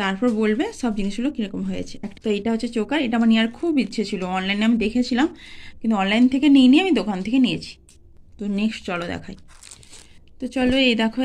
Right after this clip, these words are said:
একটা হাসলি নিয়েছি, এটাও আমার বেশ নেওয়ার ইচ্ছে ছিল। তো চলো খুলে দেখাই। তো কেমন লেগেছে অবশ্যই কিন্তু জানিও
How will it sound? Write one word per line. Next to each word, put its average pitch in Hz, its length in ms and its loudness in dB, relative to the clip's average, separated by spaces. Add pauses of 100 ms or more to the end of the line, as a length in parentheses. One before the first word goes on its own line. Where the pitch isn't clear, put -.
(140)
একটা 240 200 -4 (140)
হাসলি 226 460 0
নিয়েছি, 220 340 2 (160)
এটাও 208 260 -2
আমার 247 140 0 (100)
বেশ 240 120 0 (120)
নেওয়ার 226 260 2
ইচ্ছে 240 260 -4
ছিল। 214 160 -2 (1600)
তো 214 60 -8 (120)
চলো 190 260 -2
খুলে 202 260 -4
দেখাই। 185 240 -12 (1120)
তো 233 60 -10 (120)
কেমন 233 200 2 (100)
লেগেছে 240 260 -2 (100)
অবশ্যই 220 280 -2
কিন্তু 226 160 2 (100)
জানিও 196 280 -4